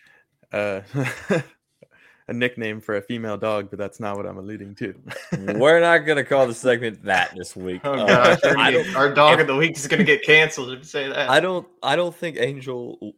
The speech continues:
Speaker 2: uh, would appreciate that if we <laughs> called it that for this week.
Speaker 1: <laughs>
Speaker 2: Uh, we'll stick with dog of the week. She got that dog in her, all right?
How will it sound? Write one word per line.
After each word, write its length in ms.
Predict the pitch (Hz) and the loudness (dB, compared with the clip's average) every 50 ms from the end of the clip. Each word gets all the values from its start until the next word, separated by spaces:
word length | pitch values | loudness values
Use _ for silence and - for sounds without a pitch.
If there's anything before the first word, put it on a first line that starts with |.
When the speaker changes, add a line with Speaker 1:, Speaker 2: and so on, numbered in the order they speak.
| _ - | _ -8
Speaker 2:
uh, 280 | 110 107 104 101 98 98 | -4 -2 -2 -2 -4 -6
would 160 | 98 101 101 98 | -6 -6 -8 -8
appreciate 720 | 98 _ _ - 139 131 - - - - 101 95 85 _ - | -10 _ _ -20 -18 -16 -14 -14 -12 -10 -10 -10 -10 _ -12
that 240 | 92 90 92 - - | -12 -10 -10 -10 -8
if 200 | - 107 110 110 | -8 -10 -8 -4
we 300 | 135 135 147 156 147 147 | -2 2 2 2 2 0
<laughs> 0 | |
called 360 | 135 - - - 135 127 117 117 | -8 -8 -4 -2 -2 0 -2 -4
it 160 | 110 101 - | -6 -10 -10
that 180 | 87 98 101 - | -10 -6 -4 -4
for 160 | - - - | -4 -6 -10
this 220 | 90 87 101 156 - | -12 -8 -8 -8 -6
week. 200 | - 160 160 - | -4 -6 -4 -4
Speaker 1:
<laughs> 100 | - - 151 - - - - - - _ _ _ _ _ - | -6 -8 -8 -10 -14 -18 -18 -20 -20 _ _ _ _ _ -4
Speaker 2:
Uh, 280 | 110 107 104 104 101 95 - 85 | 0 2 2 2 0 -2 -6 -10
we'll 280 | 110 117 143 160 156 | -10 -6 -6 -6 -6
stick 300 | 156 - - 190 170 - | -8 -8 -6 -6 -6 -4
with 160 | 147 123 104 | -6 -8 -6
dog 260 | - 110 101 92 95 92 | -2 -2 -2 -2 -2 -6
of 60 | 90 | -10
the 40 | 92 | -10
week. 140 | 90 98 | -12 -14
She 140 | - - - | -14 -12 -6
got 120 | 156 156 127 | -6 -4 -2
that 140 | 127 113 101 | -2 -4 -2
dog 320 | 107 104 101 95 92 87 | 0 0 0 0 -2 -4
in 80 | 90 85 | -8 -14
her, 100 | 82 85 87 | -16 -16 -12
all 40 | 90 | -10
right? 320 | 92 95 92 90 90 85 | -10 -8 -8 -10 -12 -14